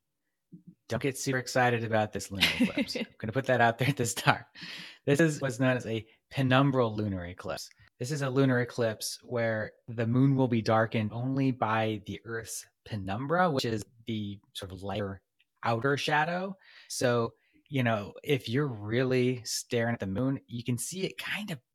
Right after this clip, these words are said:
Speaker 1: barely darken for a few hours, uh, when it's up. And that's, I think it's gonna be early in the morning that day. So hardcore eclipse heads,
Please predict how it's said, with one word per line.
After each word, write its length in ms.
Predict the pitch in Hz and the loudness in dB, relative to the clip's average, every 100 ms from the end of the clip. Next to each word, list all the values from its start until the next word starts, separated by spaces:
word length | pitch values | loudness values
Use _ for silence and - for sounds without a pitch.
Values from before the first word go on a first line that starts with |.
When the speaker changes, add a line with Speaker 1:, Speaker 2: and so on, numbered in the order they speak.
| - | -10
Speaker 1:
barely 420 | 143 143 143 123 | -6 -4 -4 -4
darken 640 | 107 107 117 131 120 117 117 _ _ _ | -2 -2 0 0 0 0 -4 _ _ _
for 200 | - 113 | -2 -2
a 60 | |
few 280 | - 120 117 | -2 -4 -4
hours, 600 | 104 101 98 92 95 - _ _ _ - | -2 -2 -2 -4 -6 -8 _ _ _ -8
uh, 140 | 107 98 | -4 -2
when 160 | 110 | -2
it's 160 | 104 - | -4 -2
up. 200 | 117 107 _ | -2 -2 _
And 80 | 107 | -6
that's, 140 | 117 - | -6 -4
I 40 | |
think 140 | 131 | -6
it's 100 | 123 | -4
gonna 100 | 98 | -8
be 60 | - | -8
early 280 | 117 117 113 | -4 -2 -2
in 80 | 104 | -4
the 60 | 90 | -4
morning 340 | 90 90 80 | -6 -8 -10
that 220 | 73 - | -12 -10
day. 220 | 76 69 | -8 -8
So 360 | - 131 110 98 _ _ _ - _ _ _ _ _ _ - | -6 0 0 0 _ _ _ -20 _ _ _ _ _ _ -12
hardcore 540 | - 147 170 - 196 | 2 4 4 0 2
eclipse 400 | 175 - 156 - | 2 2 0 0
heads, 440 | 196 202 208 - | 0 0 -2 -6